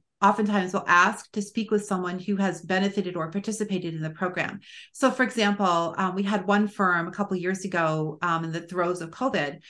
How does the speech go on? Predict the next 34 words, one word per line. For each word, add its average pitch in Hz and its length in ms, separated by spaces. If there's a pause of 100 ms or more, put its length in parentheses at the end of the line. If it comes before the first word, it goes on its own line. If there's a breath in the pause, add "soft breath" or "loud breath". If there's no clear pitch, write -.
(260 loud breath)
that 185 320 (300)
suddenly 208 560
just 180 360
realized, 170 580
oh, 196 140
shoot, 233 340
we 190 80
had 180 220
just 220 280
launched 170 520
our, 170 200
they 196 100
had 190 100
just 220 160
launched 196 260
a 175 60
big 175 180
women's 175 400
initiative. 156 680
And 180 140
all 170 140
of 185 60
a 208 40
sudden 202 340
they, 165 300 (240)
they 185 60
had 165 100
a 156 80
choice. 202 340
Were 185 100
they 170 100
gonna 170 220
abandon 214 380
it, 160 240